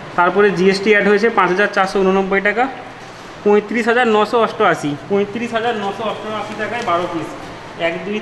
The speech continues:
তিন, চার, পাঁচ, ছয়, সাত, আট, নয়, দশ, এগারো, বারো। এর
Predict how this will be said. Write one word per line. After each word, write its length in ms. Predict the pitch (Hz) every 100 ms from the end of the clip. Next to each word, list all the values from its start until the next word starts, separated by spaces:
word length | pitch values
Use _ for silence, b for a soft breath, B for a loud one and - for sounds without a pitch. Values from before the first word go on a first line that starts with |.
| 208
তিন, 180 | 190 185
চার, 140 | 208 220 -
পাঁচ, 140 | 175 175 -
ছয়, 160 | 214 214
সাত, 260 | 175 170 196
আট, 100 | 202 175
নয়, 200 | 160 170
দশ, 220 | 214 214
এগারো, 180 | 156 165 151
বারো। 460 | 135 135 - - - - - - - -
এর 120 | 202